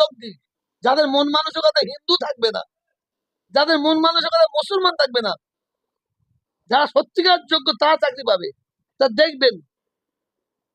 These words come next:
মুসলমানদের ছেলে মেয়েরা, উচ্চ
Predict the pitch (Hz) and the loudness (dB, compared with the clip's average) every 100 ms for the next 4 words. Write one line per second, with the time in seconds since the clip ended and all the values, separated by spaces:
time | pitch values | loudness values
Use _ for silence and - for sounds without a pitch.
0 | _ _ _ 240 254 339 320 311 285 - | _ _ _ -4 0 2 2 0 -4 -2
1 | 294 285 294 294 277 220 - _ _ _ | 2 2 2 2 2 -2 -6 _ _ _
2 | _ _ _ _ 285 - | _ _ _ _ -6 -2